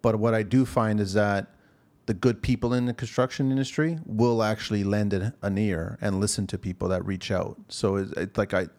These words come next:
everybody I know, if someone reaches out and sends them a D M or sends them an email or something like that, they actually get back to them and they'll, they'll ask them, you know, they'll answer the question if they send it to them. That's what's,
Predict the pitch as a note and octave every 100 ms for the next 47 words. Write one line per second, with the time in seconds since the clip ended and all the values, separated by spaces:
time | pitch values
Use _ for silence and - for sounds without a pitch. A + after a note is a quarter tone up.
0 | - C3 C3+ C3 B2 A#2 A2 A2 G#2+ G2+
1 | - G#2+ G#2 G2 - - - - _ A2
2 | G#2+ G#2+ F#2+ G#2+ G#2+ G2 F2+ A2 G#2 F#2+
3 | F2 G2 F#2+ G#2 F#2+ F#2 G2+ F#2 F2 F2+
4 | G#2 G#2 G2+ G2 F2+ - G2+ - F#2 F#2
5 | F#2 F#2+ F#2 - - - - - - G#2+
6 | G#2+ G#2 - G2 F#2 F#2+ - E2 F2+ G#2
7 | G#2 F#2+ F2+ F#2 F2+ F#2 F2 F#2 - F2+
8 | F#2+ G#2 F2+ F#2 F2+ - F2+ - G2+ -
9 | F#2 - F#2 - F#2+ F#2 - F2 - -
10 | - - G#2 -